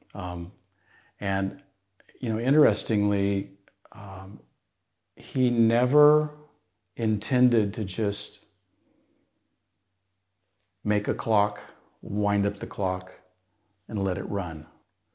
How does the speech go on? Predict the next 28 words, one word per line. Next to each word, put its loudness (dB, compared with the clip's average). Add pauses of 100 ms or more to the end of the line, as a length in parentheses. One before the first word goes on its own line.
(720)
Deism 4
believes 0
that -10
that's -4
sort -4
of -2
what -10
God -4
does. -6
He, -8 (260)
he -2
made 4
everything, 2
it, -4
it -4
works, 0
it's -8
a -8
balanced -4
machine, -2
and 0
then 0
he 2
left. -2
He's -8
on -2
vacation. -4
He -4